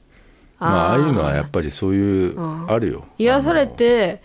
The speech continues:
Speaker 1: あの、
Speaker 2: あの、「あー、ここ知ってる」とかさ、
Speaker 1: うん。
Speaker 2: 「あー、いいね、いいね」って、まあ、何にも考えないでさ、見れてさ、
Speaker 1: それだよ。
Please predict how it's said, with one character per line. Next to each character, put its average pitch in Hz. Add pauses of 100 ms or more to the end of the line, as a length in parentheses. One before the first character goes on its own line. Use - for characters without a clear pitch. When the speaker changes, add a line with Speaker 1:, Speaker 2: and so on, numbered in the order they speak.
(540)
Speaker 1:
あ 180
の、 -
Speaker 2:
あ -
の、 160
「あ 202
ー、 208
こ 208
こ 233
知 -
っ -
て 247
る」 240
と -
か 156
さ、 147
Speaker 1:
う 214
ん。 -
Speaker 2:
「あ 175
ー、 180
い 208
い 202
ね、 185
い 185
い 180
ね」 175
っ 170
て、 170
ま 165
あ、 165
何 214
に 277
も 277
考 262
え 262
な 262
い 170
で 160
さ、 - (420)
見 196
れ 190
て 170
さ、 160
Speaker 1:
そ -
れ 139
だ 151
よ。 71